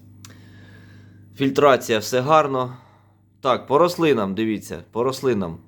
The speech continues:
Ми ж встановили, друзі, отаку штуку. Щас покажу. Вімкну світло.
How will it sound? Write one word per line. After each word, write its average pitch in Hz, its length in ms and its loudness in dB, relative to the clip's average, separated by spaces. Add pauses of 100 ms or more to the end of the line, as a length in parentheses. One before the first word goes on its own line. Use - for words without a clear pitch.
(140)
Ми 135 160 0
ж 135 60 -6
встановили, 127 560 2
друзі, 113 420 -4 (200)
отаку 113 540 -6 (120)
штуку. - 460 -10 (720)
Щас - 180 -16
покажу. 98 500 -10 (720)
Вімкну 92 300 -8
світло. 95 460 -8